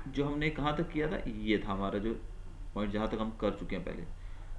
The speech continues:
तो इसके बाद हम क्या करेंगे, वन की जगह पर, जहाँ भी वन लिखा है उसकी जगह पे हम ये put करेंगे value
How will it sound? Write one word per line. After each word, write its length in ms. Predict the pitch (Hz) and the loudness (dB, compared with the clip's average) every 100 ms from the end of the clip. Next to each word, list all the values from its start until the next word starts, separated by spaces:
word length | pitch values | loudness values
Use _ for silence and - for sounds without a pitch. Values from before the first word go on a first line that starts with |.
| - | 2
तो 60 | |
इसके 440 | 180 135 170 - 247 | 2 4 0 4 6
बाद 200 | 180 156 | 8 6
हम 140 | 156 | 4
क्या 160 | 151 135 | 4 4
करेंगे, 260 | 127 139 160 | 4 2 2
वन 360 | 95 120 202 | 4 4 4
की 160 | 240 247 | 6 8
जगह 260 | 170 127 | 10 10
पर, 300 | 107 80 - - | 8 6 0 -2
जहाँ 220 | 147 165 | 4 6
भी 80 | 226 | 8
वन 160 | 170 180 | 6 6
लिखा 260 | 151 151 | 4 2
है 180 | 147 175 | 2 0
उसकी 300 | - - - | 0 0 4
जगह 220 | 208 190 180 | 8 8 8
पे 100 | 185 | 6
हम 180 | 190 139 | 4 2
ये 220 | 117 175 | 8 10
put 180 | 170 131 | 10 4
करेंगे 260 | 127 117 113 | 2 4 4
value 260 | 101 117 | 4 4